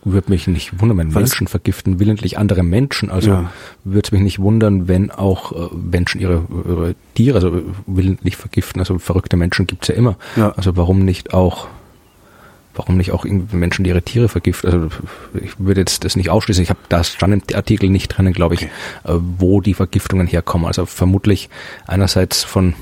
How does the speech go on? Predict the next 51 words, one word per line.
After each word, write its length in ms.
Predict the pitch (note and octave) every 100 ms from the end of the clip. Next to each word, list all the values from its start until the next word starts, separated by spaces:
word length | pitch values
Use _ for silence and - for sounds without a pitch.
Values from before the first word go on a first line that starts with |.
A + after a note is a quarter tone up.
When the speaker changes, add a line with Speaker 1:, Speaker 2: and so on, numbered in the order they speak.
| -
Speaker 1:
Leuten, 500 | E2 E2+ E2+ F2+ G2
die 140 | F#2
halt 100 | F#2 F#2
irgendwie 200 | F#2 F2+
vielleicht 240 | F#2 -
mit 200 | F#2 -
beim 160 | F2+ E2+
Hundebesitzer 460 | A2 A2 - -
zu 140 | - G2+
Besuch 320 | - B2 B2+
sind 220 | - A#2+
und 60 | G2
dem 140 | F#2
Hund 180 | A2 A2
einfach 200 | G#2+ G#2
irgendwas 320 | - F#2+ F#2
in, 180 | F#2+ F#2+
Speaker 2:
Ein 120 | G2
Speaker 1:
geben, 40 |
was 160 | F#2+ A2+
er 80 | A2 G#2
Speaker 2:
Leckerli. 200 | G2 G2
Speaker 1:
nicht 160 | -
haben 160 | F#2 G#2
Speaker 2:
Mhm. 40 |
Speaker 1:
soll, 260 | F#2+ A2 A#2 - - -
beziehungsweise 460 | - A2 G2 G2 G2 -
Zeug, 240 | - F#2 F2+
das 80 | F#2+
halt 100 | G2
einfach 180 | E2+ -
überall 220 | F#2+ F2+
rumliegt. 520 | A#2 A#2 F2 - - _ - - -
Und, 280 | - F2+ F2
äh, 220 | F2+ F2+ F2+ - - - - _ _ _ - -
so 240 | - F#2+ F2
leichter 460 | F2+ E2+ F2 - G2
für 80 | -
die 80 |
Hunde 200 | G#2 G2+
ist 160 | F2+ F2+
es 100 | F2
zu 120 | -
essen, 240 | F#2+ - F2
weil 140 | -
anscheinend 320 | F#2+ - F#2+
fressen 360 | - G2 - -
Hunde 200 | G2+ G2
wirklich. 380 | G#2+ - F#2 - _ - - - -
Wenn 160 | F2+
sie 220 | F2 G2+